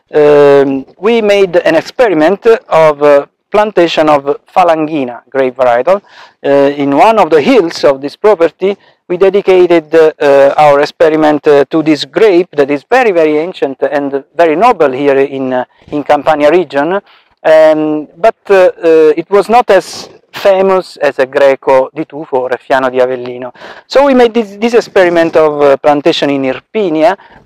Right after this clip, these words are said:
uh, ha-, producing, uh, a wine from a vineyard that has a very high density of plantation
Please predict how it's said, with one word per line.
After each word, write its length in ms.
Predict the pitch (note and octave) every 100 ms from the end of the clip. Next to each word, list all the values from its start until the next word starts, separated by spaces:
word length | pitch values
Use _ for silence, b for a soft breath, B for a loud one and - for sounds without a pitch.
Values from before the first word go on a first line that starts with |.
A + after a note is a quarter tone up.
| -
uh, 300 | E3 D#3 C#3+
ha-, 280 | - E3+ E3 E3+ F3 - _ _ _
producing, 560 | F#3 F#3+ A3 - F#3 F3
uh, 120 | E3
a 240 | D#3 D3 C#3+
wine 460 | F3 F#3+ F3 F3+
from 300 | - D#3+ D3
a 180 | C#3+ C#3+
vineyard 460 | C3+ A#3 F#3+ C#3 C#3+
that 200 | D3 C#3
has 160 | C3+
a 60 | C3
very 220 | D3+ A3
high 200 | F#3 F3
density 520 | D3 C3+ C#3 C3 C3
of 160 | C3 B2
plantation 680 | C3+ C3 D#3+ C#3 - C#3